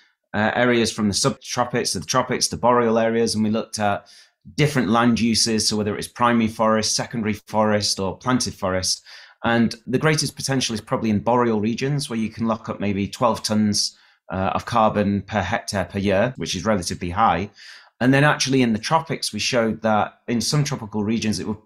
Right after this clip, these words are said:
it could lead to an emission. So it might not have the same benefit.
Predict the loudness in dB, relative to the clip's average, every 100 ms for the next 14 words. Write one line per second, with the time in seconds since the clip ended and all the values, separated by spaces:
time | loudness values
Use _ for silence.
0 | -6 -6 -2 -2 2 2 2 -2 -2 0
1 | 2 0 -2 -6 _ _ _ -4 0 2
2 | 2 2 -2 -4 -6 -2 0 0 0 0
3 | -2 -6 -10